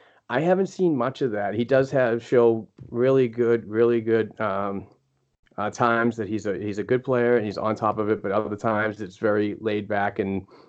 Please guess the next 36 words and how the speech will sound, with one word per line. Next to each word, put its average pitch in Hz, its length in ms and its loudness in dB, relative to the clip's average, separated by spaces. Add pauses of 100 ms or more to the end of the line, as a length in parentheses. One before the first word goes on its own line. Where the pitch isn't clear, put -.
(240)
and 101 120 -6
disinterest. 110 640 0
And 104 240 -2
that's, 101 280 -4
that's 104 280 -6
just 120 160 0
my 123 160 4
opinion. 107 500 -2 (360)
But 110 300 2
there 123 120 2
might 175 240 4
be 220 100 2
a 202 80 6
lot 175 160 6
of 156 100 4
other 127 200 0
things 113 240 -4
that 107 100 -4
are 104 60 -4
going 104 320 -6
on, 98 180 -6
like 101 160 -4
we 110 80 -2
talked 107 300 -2
about, 98 360 -2
family 107 580 0
and, 98 280 -4
and 98 160 -6
personal 107 460 0
stuff. 101 400 -2 (400)
But, 104 140 2
uh, 98 180 0
the 107 100 -4
reason 131 360 2
why 107 560 2 (520)
the, 107 400 -2